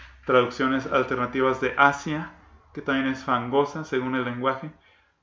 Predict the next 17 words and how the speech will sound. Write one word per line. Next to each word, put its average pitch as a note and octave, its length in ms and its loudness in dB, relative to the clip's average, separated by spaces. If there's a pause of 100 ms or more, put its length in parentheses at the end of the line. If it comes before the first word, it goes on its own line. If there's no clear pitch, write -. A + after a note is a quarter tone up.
oyeron C#3+ 320 4
la C#3 120 4
palabra C#3 540 4
del D3+ 240 4
Señor, C3+ 560 -2
otra C3+ 240 2
vez C3 160 4
la C3 120 2
revelada A#2+ 520 0
desde A2+ 240 -8
el G#2+ 80 -8
cielo, C3+ 460 0 (840)
así C3+ 260 -2
judíos C#3+ 580 0
también C#3 680 -2
como C3+ 440 -2
griegos. C3 880 -4